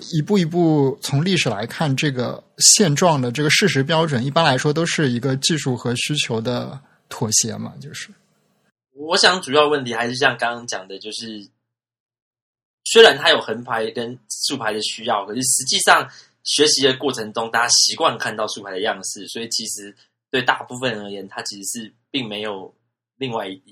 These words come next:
Speaker 2: 一种排版方式的需求的。所以说这个，有这个需求存在，可是它并不怎么刚性，<laughs> 所以说没有什么人去提，愿意去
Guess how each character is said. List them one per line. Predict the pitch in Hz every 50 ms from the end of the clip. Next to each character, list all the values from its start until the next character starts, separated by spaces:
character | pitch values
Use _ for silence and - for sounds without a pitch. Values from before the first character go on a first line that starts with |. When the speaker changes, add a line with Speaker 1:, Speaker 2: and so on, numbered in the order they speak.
| - _
Speaker 2:
一 | -
种 | 104 - 90 87 _ _
排 | - 104 95
版 | - 87 90 _
方 | 95 95 95
式 | - - 98
的 | 90 87
需 | - - 98 90
求 | - - 80 85
的。 | 85 - -
所 | - 123
以 | 127 123
说 | 117 - 117 113 113 - - - - _ _ _ _
这 | - 190
个， | 196 170 135 120 - - _ _ _ _ _ _ _ _ _ _ _ _ _ _ - - _ _ _ _ _ _
有 | - 135 135
这 | - -
个 | -
需 | - 208 208
求 | 185 170
存 | 147 139 131 135
在， | 165 135 123
可 | 110 117
是 | 139
它 | 143 185 185 180 - _
并 | - 190 180
不 | - 180
怎 | - 123
么 | 101 107
刚 | - 131 131 139 151
性， | - 160 143 123 127
<laughs> | - - - -
所 | - 165
以 | 131
说 | 120 139 143 135
没 | 131
有 | 143 147
什 | 147 131
么 | 104 101
人 | 104
去 | 110 139
提， | 135 135 - - 139 131 -
愿 | 123 147 135
意 | 131 127
去 | 127 143 139 127 123